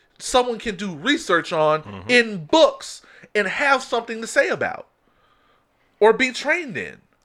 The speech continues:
Speaker 2: Or you can just go see a professional.
Speaker 1: Or just see a fucking professional. There are apps now that are like the Uber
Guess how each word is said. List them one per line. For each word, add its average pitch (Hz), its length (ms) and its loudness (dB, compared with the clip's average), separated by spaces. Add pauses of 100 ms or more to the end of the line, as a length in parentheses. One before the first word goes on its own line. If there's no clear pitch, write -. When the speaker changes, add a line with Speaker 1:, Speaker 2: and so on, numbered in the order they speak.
(140)
Speaker 2:
Or 220 160 -10
you 220 120 -14
can 180 120 -18
just 175 160 -12
go 160 120 -8
see 131 160 -12
a 101 80 -8
professional. - 520 -18 (640)
Speaker 1:
Or 311 160 4
just 330 240 -6
see 311 180 -6
a 277 100 -4 (120)
fucking 349 440 -8
professional. 269 600 -4 (160)
There 294 160 4
are 311 260 4
apps 302 360 0
now 139 420 0 (140)
that 220 140 6
are 240 120 6
like 220 280 2
the 226 260 4
Uber 196 540 0